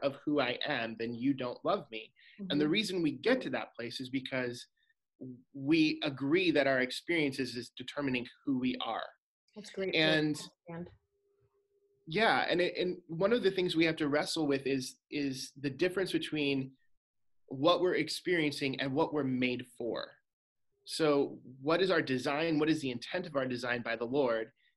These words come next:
Speaker 1: versus what are we experiencing in the midst of it? And, you know, it's, it kind of reminds me of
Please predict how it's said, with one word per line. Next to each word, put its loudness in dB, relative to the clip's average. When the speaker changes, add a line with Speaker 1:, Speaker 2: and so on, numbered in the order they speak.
Speaker 1:
versus 0
what 2
are 2
we 4
experiencing -2
in -4
the -2
midst -2
of -10
it? -6
And, 2
you 4
know, 6
it's, 4
it -6
kind 2
of 4
reminds 2
me 2
of 0